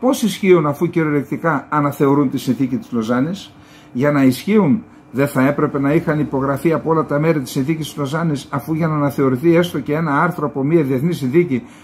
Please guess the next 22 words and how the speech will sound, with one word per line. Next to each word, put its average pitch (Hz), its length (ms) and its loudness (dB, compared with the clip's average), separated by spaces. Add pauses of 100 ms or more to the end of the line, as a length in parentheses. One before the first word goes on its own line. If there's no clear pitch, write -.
(120)
πρέπει 170 220 0
να 160 120 0
το 165 100 -2
υπογράψουν 147 680 -2
όλα 170 240 2
τα 156 140 -2
μέρη 165 240 2
που 151 140 -2
ήταν 160 240 -2
στη 135 120 -10
συνθήκη 147 320 -4
της 135 120 -6
Λοζάνης; 151 460 0
Περιμένω 151 420 -2
την 151 120 -4
απάντησή 156 360 -2
σας, 185 360 -4 (400)
εκτίμη-, 170 520 0
ε, 135 280 0
κύριος 151 300 0
Σπήλιος. 110 400 -4
Καταρχάς, 151 540 -6